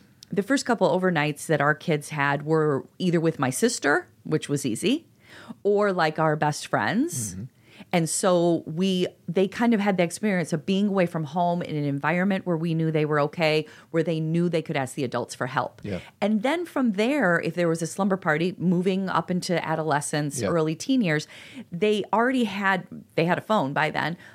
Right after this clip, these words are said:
Speaker 1: but then they had this ability to know they could do it and also know they could leave if they needed to.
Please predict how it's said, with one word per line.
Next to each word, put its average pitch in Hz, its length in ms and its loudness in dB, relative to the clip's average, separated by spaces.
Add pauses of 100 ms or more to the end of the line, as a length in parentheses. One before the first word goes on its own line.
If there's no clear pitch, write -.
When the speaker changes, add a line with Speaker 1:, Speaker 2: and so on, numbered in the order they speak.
(100)
Speaker 1:
but 214 160 0
then 226 140 4
they 233 120 2
had 240 260 0
this 226 160 -2
ability 220 440 0
to 170 100 0
know 175 240 4
they 233 120 2
could 277 220 -4
do 147 200 2
it - 200 0 (400)
and 185 240 2
also 254 340 0
know 165 220 2
they 165 100 -2
could 175 180 -6
leave 220 400 2
if 143 120 -10
they 135 160 -2
needed 131 380 -6
to. - 300 0